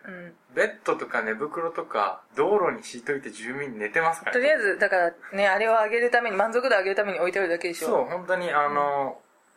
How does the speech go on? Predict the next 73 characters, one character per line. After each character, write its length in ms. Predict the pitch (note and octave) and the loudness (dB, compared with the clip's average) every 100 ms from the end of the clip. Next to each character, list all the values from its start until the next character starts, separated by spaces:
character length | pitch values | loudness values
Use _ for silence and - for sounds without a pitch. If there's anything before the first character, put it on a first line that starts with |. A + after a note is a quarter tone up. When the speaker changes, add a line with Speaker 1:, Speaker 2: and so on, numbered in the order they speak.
| _ _ | _ _
Speaker 2:
家 160 | D3 G3 | -4 0
の 60 | A3+ | 0
中 160 | G#3 | 2
は 80 | C3 | 0
狭 380 | - D3 D#3+ F#3 | 0 0 2 2
い 80 | D#3 | 0
か 80 | |
ら、 160 | A2+ A2 | 0 0
寝 120 | A#2 | 0
袋 380 | C#3 G3+ G#3 G#3 | -2 -2 2 2
だ 140 | F#3+ | 2
け 120 | F#3 F#3+ | 4 2
を 80 | |
道 120 | - D#3 | 4 4
路 180 | D#3 | 2
に 60 | A2 | 0
並 340 | G2+ A#2+ B2 | 2 2 2
べ 0 | |
て 140 | C3 B2+ | -4 -6
た 160 | - | -6
ら、 140 | F#2+ F#2 F2+ - - | -4 -4 -6 -20 -16
Speaker 1:
う 40 | A#2 | 0
ん。 20 | |
Speaker 2:
お 20 | |
ば 140 | D3 | 2
あ 40 | F3+ | 2
ち 80 | C#3 | -2
ゃ 40 | |
ん 40 | |
と 60 | G#2 | -6
か 100 | F#2+ | -10
寝 100 | F#2 | -12
て 120 | F#2 | -6
ま 100 | C#3 | -4
す 120 | D3 - | -4 -8
か 180 | - - - C#4 A3+ - C#3+ - - | -10 -12 0 2 2 2 2 2 -2
ら。 80 | |
Speaker 1:
ね。 180 | - F#3+ - - - - | -4 -6 -4 -2 -2 -4
Speaker 2:
<laughs> 360 | - - - | -10 -10 0
Speaker 1:
あ 80 | B3 | 2
と、 100 | G#3 | 2
女 200 | F#3+ F#3+ | 2 0
装 220 | F#3 A3+ | 4 2
さ 160 | A#3 B3+ | 4 2
せ 100 | A#3+ | 2
て 100 | A#3 | 2
さ、 200 | A#3+ G3+ | 4 4
オ 80 | F#3 | 4
カ 100 | A#3 | 2
マ 140 | A#3 | 2
の 80 | A#3 | 0
集 180 | A#3 A#3+ | 2 2
落 160 | G3+ | 2
み 100 | F#3 | 0
た 60 | E3+ | -2
い 40 | D#3+ | -2
な 60 | |
の 40 | D#3+ | -2
作 140 | F#3 | -6
っ 20 | |
て 140 | F3 E3 | -4 -2
る。 120 | F#3+ | 2
Speaker 2:
や 140 | D#3+ | 2
っ 360 | - E3+ - - | 0 -8 -10 -2
て 100 | D#3 | 0
る。 240 | C#3+ B2 - - - - | 2 -2 -6 2 4 4
Speaker 1:
う 20 | |
ん。 40 | G3+ | 2
Speaker 2:
は 280 | F3 D3+ C3 | 2 2 2
い。 80 | - C#3 - - - - - | 2 0 -2 -4 -4 -4 -2
あ 240 | - E3 E3+ | 2 4 4
の、 640 | D#3+ D#3+ D3+ D3 C#3 A#2+ - _ _ D3+ | 4 4 2 0 -2 -6 -14 _ _ -6
ね、 380 | E3+ D3+ - | 0 0 -2